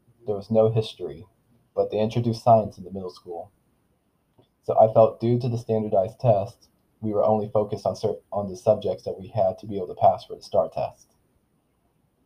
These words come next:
And the reason why standardized tests I felt ruined reading for kids is because all group activities were replaced by lectures, and hands-on learning was replaced with textbooks. So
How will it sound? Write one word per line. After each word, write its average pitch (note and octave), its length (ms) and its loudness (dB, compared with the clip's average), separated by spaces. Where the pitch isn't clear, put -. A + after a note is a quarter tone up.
And A2+ 100 4
the A2 60 2
reason B2+ 240 2
why A#2+ 160 8
standardized A2+ 640 4
tests - 260 6
I G2 80 0
felt G#2 260 2
ruined G#2 360 -4
reading A2 360 -2
for G2 140 -10
kids A2 380 0
is - 80 -20
because - 420 -4
all A2 180 8
group B2+ 260 -2
activities G#2+ 800 2
were G2+ 140 -8
replaced G#2+ 480 -4
by F#2+ 140 2
lectures, F#2+ 760 -6
and G#2+ 160 -6
hands-on A#2 480 6
learning A2 340 4
was F#2+ 140 -10
replaced G#2+ 600 -6
with G2+ 180 -14
textbooks. - 800 -6
So G#2 460 -2